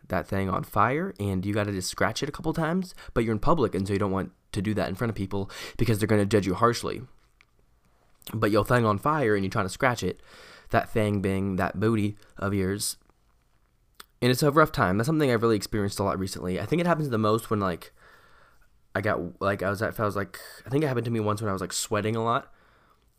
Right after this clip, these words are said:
after I was, like, working out or something, and I was, like, walking around for a bit afterwards, and my body, my, my booty was getting a little extra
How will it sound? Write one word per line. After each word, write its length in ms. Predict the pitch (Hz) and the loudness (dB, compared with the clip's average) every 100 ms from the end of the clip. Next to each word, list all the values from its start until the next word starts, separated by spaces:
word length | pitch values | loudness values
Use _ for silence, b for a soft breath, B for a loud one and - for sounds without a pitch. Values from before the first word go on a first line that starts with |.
| _ _ _ _ _ _ _ _ _ - | _ _ _ _ _ _ _ _ _ -10
after 140 | 107 101 | -4 -2
I 20 | |
was, 20 | |
like, 120 | 95 | 0
working 260 | 101 95 107 | 0 0 0
out 120 | 101 | 0
or 40 | 107 | 0
something, 360 | 117 113 123 | -2 -2 -2
and 140 | 98 101 | -2 -2
I 40 | |
was, 100 | 92 | -2
like, 80 | 90 | 0
walking 260 | 98 98 | -2 0
around 180 | 101 98 | 0 -2
for 100 | 113 | -2
a 20 | |
bit 120 | 113 113 | 0 -2
afterwards, 420 | 110 120 123 120 | -2 -2 -2 -2
and 60 | |
my 80 | 95 | -2
body, 320 | 98 95 104 | -2 -2 -2
my, 340 | 107 110 104 104 | -2 -2 -2 0
my 220 | 101 101 | 2 0
booty 300 | 104 110 113 | 0 -2 0
was 140 | 113 | -4
getting 160 | 110 113 | -2 -2
a 60 | 113 | 0
little 200 | 113 110 | 2 0
extra 440 | - - 113 120 | -2 -2 -2 -2